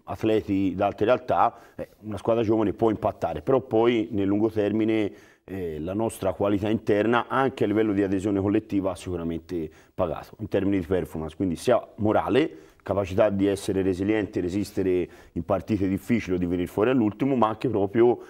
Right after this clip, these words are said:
nei volumi di lavoro. Quindi abbiamo avuto ragazzi che sono veramente migliorati tanto perché hanno lavorato tanto e con qualità.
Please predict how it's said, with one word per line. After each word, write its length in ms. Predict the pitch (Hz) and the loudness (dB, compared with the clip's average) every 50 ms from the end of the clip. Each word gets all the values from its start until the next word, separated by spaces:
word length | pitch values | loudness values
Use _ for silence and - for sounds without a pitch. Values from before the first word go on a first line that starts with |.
| - - - - | -20 -16 -6 -2
nei 140 | 90 107 | 0 2
volumi 300 | 107 95 98 101 104 101 | 4 4 4 4 4 4
di 80 | 92 101 | 4 2
lavoro. 440 | 101 92 87 82 82 92 107 110 - | 2 2 2 2 2 2 2 0 -2
Quindi 260 | - - - 82 87 | -6 -6 -4 -4 -2
abbiamo 80 | 87 87 | -2 -2
avuto 200 | 90 90 87 95 | -2 -2 0 0
ragazzi 340 | 92 101 110 113 113 - 90 | 2 2 2 2 0 -2 -8
che 60 | 87 | -8
sono 200 | - 95 90 87 | -6 -4 -4 -2
veramente 480 | 87 90 90 101 123 127 123 - - 98 | -2 0 0 2 0 0 0 -2 -2 -2
migliorati 460 | 95 101 98 101 104 110 110 120 120 | 0 2 2 4 4 2 2 0 0
tanto 320 | 117 113 120 117 - 131 | 0 0 0 0 -2 -2
perché 260 | 113 110 95 - - | -2 -2 -2 0 0
hanno 360 | 104 101 101 113 117 120 113 - - - - - | 0 2 2 2 2 2 0 -2 -8 -20 -8 -4
lavorato 460 | - 98 104 107 101 95 - 123 113 - | -2 2 2 2 2 2 0 -2 -4 -2
tanto 500 | - 110 92 107 101 - - 117 - - | -2 -2 -2 -2 -4 -2 -2 -2 -2 0
e 300 | - 113 101 95 90 87 - | -2 0 2 2 0 0 -2
con 140 | - 98 87 | -4 -6 -6
qualità. 440 | - - 82 76 76 - - - | -4 -4 -6 -6 -8 -12 -14 -16